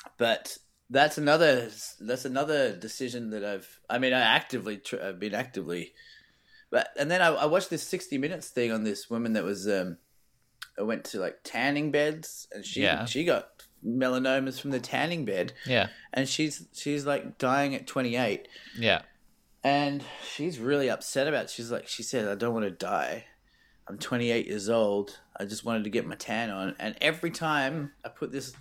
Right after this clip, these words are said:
Speaker 1: oil on, I think about that girl.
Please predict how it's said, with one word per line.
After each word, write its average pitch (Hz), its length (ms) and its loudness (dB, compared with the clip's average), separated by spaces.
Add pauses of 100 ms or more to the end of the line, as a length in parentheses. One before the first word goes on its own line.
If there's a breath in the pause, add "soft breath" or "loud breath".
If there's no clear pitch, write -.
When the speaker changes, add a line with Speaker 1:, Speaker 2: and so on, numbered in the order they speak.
Speaker 1:
oil 139 380 4
on, 131 280 -2 (1080 soft breath)
I 120 100 0
think 123 400 -2
about 117 320 0
that 120 220 0
girl. 123 520 0